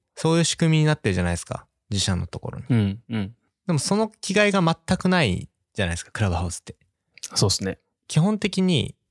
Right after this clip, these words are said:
Speaker 1: まあ、これが触媒になって、多分なんですけど、多分、あの、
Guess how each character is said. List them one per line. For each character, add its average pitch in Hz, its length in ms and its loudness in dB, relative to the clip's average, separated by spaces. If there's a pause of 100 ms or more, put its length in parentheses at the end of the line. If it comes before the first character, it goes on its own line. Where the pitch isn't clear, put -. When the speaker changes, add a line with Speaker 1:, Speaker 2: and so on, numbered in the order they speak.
(100)
Speaker 1:
ま 143 80 -2
あ、 - 40 0
こ 170 120 -2
れ 180 120 2
が 185 80 0
触 - 260 -2
媒 190 160 2
に 190 100 4
な 190 100 2
っ - 60 -20 (180)
て、 147 340 2 (400)
多 226 100 2
分 233 120 2
な 135 80 4
ん - 20 4
で 98 60 0
す - 40 -8
け 107 80 0
ど、 101 60 2
多 151 100 0
分、 107 280 0 (120)
あ 113 160 0
の、 107 460 0